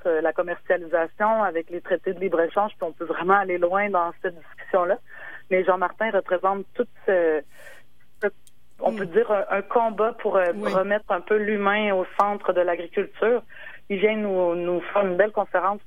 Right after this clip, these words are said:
Speaker 1: sur, euh, qui s'intitule « Vingt ans de culture maraîchère, cultiver l'écologie, la communauté et les futurs producteurs ». Puis c'est ça, il a même développé des techniques de nordicité pour, euh, vraiment, euh, profiter de, de notre climat parce que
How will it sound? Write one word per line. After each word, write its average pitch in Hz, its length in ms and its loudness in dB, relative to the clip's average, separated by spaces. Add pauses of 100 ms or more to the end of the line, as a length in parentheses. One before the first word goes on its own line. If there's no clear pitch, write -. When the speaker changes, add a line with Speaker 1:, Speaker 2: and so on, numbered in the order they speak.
(100)
Speaker 1:
sur, 185 100 0
euh, 160 240 2
qui - 220 -10
s'intitule « 190 680 -2
Vingt 196 240 0
ans 220 180 0
de 196 60 -2
culture 202 240 -2
maraîchère, 185 540 0
cultiver 185 420 -2
l'écologie, 185 580 2
la 185 140 4
communauté 180 480 0
et 202 40 2
les 185 100 0
futurs - 340 -2
producteurs ». 170 640 -2 (560)
Puis - 120 -18
c'est 208 140 2
ça, 208 140 4
il 214 160 2
a 180 220 4 (320)
même 220 160 0
développé 202 420 0
des 208 160 -2
techniques 202 520 -2
de 180 100 2
nordicité 185 800 -2
pour, 190 240 -2
euh, 160 360 2 (560)
vraiment, 190 540 2
euh, - 20 -4
profiter - 540 -2
de, 175 280 0
de 170 120 4
notre 180 220 -2
climat 208 400 2
parce 214 200 -2
que 175 260 0